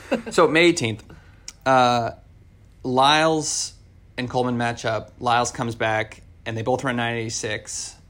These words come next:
Speaker 2: And if you look at the feed, which I was watching, it looks like Lyles is staring down Coleman as he crosses the line, which is pretty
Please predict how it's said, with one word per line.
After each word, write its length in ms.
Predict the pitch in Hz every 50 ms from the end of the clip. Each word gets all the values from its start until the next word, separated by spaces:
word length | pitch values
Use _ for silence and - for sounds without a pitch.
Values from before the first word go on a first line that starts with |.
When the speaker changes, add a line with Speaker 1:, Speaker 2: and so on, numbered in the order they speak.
| -
Speaker 2:
And 380 | 117 113 117 110 107 107 107 - - - - - - - - - - - - - - -
if 160 | - 117 -
you 140 | 123 120 117
look 180 | 131 143 - 151
at 180 | 131 117 -
the 140 | - 123 117
feed, 480 | 117 - - - 180 190 180 151 139 127
which 220 | 120 120 113 135
I 60 | 120
was 100 | 110 107
watching, 400 | 123 135 147 151 147 - 131 113
it 100 | 117 -
looks 340 | 80 113 123 123 - - -
like 440 | 123 110 110 107 107 113 113 - - -
Lyles 400 | 120 110 107 101 101 104 110 117
is 80 | 113 -
staring 340 | - - 104 95 98 107 107
down 220 | 98 95 - 123
Coleman 280 | - 117 101 - 107 107
as 120 | 101 113
he 40 | -
crosses 300 | - 117 98 113 - -
the 80 | 139
line, 160 | 180 220 202 151
which 180 | 160 151 -
is 80 | 180 165
pretty 280 | - 233 226 214 175